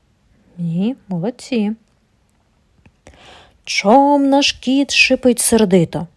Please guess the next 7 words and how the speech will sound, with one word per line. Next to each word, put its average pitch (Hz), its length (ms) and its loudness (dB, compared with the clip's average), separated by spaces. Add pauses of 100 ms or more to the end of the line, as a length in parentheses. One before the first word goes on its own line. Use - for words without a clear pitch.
(240)
і 269 100 2
нявчить 254 560 0
несамовито. 165 760 -4 (560)
Дибки 226 520 2
шерсті 262 580 2
хвіст - 460 4
трубою. 165 520 2